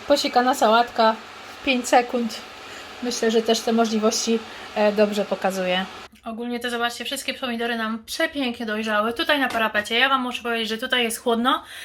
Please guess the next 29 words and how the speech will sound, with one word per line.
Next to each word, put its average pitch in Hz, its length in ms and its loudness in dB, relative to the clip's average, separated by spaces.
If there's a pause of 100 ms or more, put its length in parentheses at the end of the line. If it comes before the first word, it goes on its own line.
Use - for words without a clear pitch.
(240)
e, 226 280 4
także 233 580 2 (480)
są 311 260 -4
przepyszne. 285 640 0
Jeden 302 220 0
tylko 262 240 -4
się 262 120 -8
zepsuł, 247 360 0
reszta 262 300 2
po 240 100 -2
prostu 240 380 -2
są 233 260 0
idealne. 214 640 -2 (180)
Pycha, 254 280 -2
pycha, 233 240 -6
pycha. 220 420 -4 (640)
I 311 260 0
też 330 180 0
chciałam 330 280 4
wam 330 140 2
pokazać 277 400 -2
mojego 285 260 2
grudnika. 302 640 0 (680)
Grudnik 381 380 0
rozkwi-, 262 460 0
rozkwit, 302 600 2
taki 320 320 4
owszem, 262 460 2
ale 240 380 4